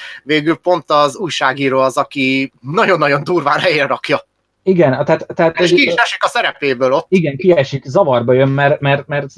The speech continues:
Speaker 2: valószínűleg ő is érzi, de, de azt, azt is érzem ebben a karakterben, hogy ő, ugye, egy olyan közegben nő fel, látszik,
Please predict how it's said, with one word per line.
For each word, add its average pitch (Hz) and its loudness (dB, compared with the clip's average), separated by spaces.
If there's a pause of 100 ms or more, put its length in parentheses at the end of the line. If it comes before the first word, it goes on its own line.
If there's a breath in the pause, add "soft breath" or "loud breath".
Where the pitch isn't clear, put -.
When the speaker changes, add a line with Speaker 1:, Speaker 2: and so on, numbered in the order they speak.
Speaker 2:
valószínűleg 190 2
ő 220 4
is 175 0
érzi, 151 0
de, 160 0 (300 loud breath)
de 147 0
azt, 185 -4
azt - -4
is 254 -6
érzem 180 2
ebben 156 2
a 151 0
karakterben, 165 0 (840)
hogy 147 0 (100)
ő, 151 -2 (220)
ugye, 160 2 (2500 soft breath)
egy 147 -6
olyan 233 2
közegben 147 0
nő 131 4
fel, 127 -2
látszik, 131 -2